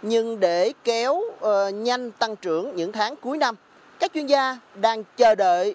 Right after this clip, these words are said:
những gói, những giải pháp toàn diện, rộng hơn. Trước mắt là chờ đợi giảm tiếp lãi suất trong thời gian gần.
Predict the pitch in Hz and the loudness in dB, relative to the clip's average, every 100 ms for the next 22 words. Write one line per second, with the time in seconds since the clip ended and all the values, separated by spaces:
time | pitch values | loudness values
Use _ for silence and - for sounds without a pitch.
0 | - 180 180 208 247 240 240 370 - _ | -6 -6 -4 -2 4 4 4 -2 -6 _
1 | 160 170 160 202 233 185 - 247 _ 254 | -12 -6 -4 -4 -2 -2 0 -4 _ 0
2 | 226 226 185 170 185 - 151 147 180 220 | 0 0 -4 -2 -2 -8 -8 2 2 2
3 | 254 262 247 220 - - - - - 285 | -2 -2 -2 -6 -20 -20 -20 -20 -6 -2
4 | 262 - _ _ _ - - 170 202 196 | 0 -2 _ _ _ -20 -8 2 4 2
5 | _ 240 220 196 175 185 202 160 156 233 | _ 4 4 6 2 0 -4 -4 -4 -4
6 | _ 349 403 180 160 214 302 - _ _ | _ -2 -2 0 -2 -2 -8 -10 _ _
7 | - - 202 196 180 170 175 165 180 | -20 -2 -2 0 -4 -4 -4 2 0